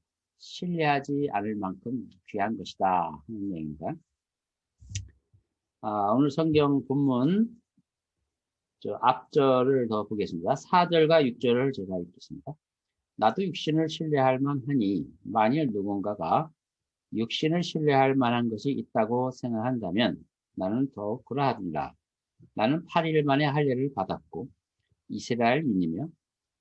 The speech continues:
베냐민 지파요 히브리인 중에 히브리인이요 율법에 의하면 바리새인이라. 열성으로 말한다면 교회를 박해하고 율법의 의로 말한다면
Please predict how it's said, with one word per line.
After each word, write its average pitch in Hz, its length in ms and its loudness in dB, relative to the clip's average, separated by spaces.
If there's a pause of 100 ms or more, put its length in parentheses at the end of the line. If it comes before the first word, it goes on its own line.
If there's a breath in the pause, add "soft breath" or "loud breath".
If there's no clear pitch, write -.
(140)
베냐민 127 440 4
지파요 110 600 -4
히브리인 139 600 0
중에 135 200 0
히브리인이요 104 800 -6 (240)
율법에 117 460 0
의하면 110 480 0 (120)
바리새인이라. 87 800 -2 (600)
열성으로 113 560 -2
말한다면 101 640 0 (380)
교회를 110 320 0
박해하고 98 600 -4 (440)
율법의 120 580 -2
의로 104 360 0
말한다면 90 640 -2